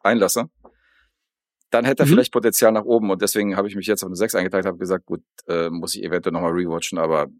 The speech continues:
Speaker 1: irgendwie, der, wie gesagt, mit zwei Stunden sechzehn auch viel zu lange und, äh, hat halt ein paar Fragezeichen dann auf dem Kopf, als der Film dann zu Ende war.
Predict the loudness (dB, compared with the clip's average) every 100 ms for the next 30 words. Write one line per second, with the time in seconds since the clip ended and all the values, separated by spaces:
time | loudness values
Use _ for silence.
0 | _ _ _ _ -18 -16 -12 -12 -12 -16
1 | _ _ _ _ _ -14 -12 -14 -8 -2
2 | 0 0 -2 -6 -2 0 -2 -4 -4 -6
3 | -8 -10 -10 -8 -6 -8 -8 -12 -12 -10
4 | -10 -14 _ _ _ _ _ _ _ _
5 | _ _ _ -2 2 2 0 -2 0 0
6 | 0 -4 -4 -6 -8 -6 -6 -6 -8 -10
7 | -10 -12 -10 -10 -10 -12